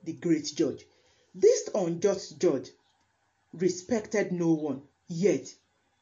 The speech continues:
he could not ignore the coming of this widow. He said, "I will avenge her, lest by her continual coming she weary me." That is an unjust judge, like I said. You have a judge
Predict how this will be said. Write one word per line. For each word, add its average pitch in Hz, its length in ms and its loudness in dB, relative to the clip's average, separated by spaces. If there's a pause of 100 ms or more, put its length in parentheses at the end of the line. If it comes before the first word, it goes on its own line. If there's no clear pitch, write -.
(160)
he 226 160 2
could 214 420 -2
not 254 600 2 (300)
ignore 190 600 0
the 156 140 -6
coming 247 600 0 (120)
of 143 220 0
this 165 220 -8
widow. 151 360 -8 (280)
He 185 120 -6
said, 214 420 -2 (280)
"I 160 180 0
will 226 360 2
avenge 165 640 -2
her, 135 160 -6 (460)
lest 196 600 0
by 160 260 0
her 156 220 -6
continual 185 540 -6
coming 151 320 -12
she - 220 -10
weary 147 320 -10
me." 139 180 -8 (500)
That 523 240 -2
is 185 120 -2
an 156 180 -2
unjust 147 480 -4
judge, - 360 -10
like 143 200 -12
I 131 80 -12
said. - 380 -8 (480)
You 339 280 8
have 220 280 -2
a 185 260 2
judge 131 360 2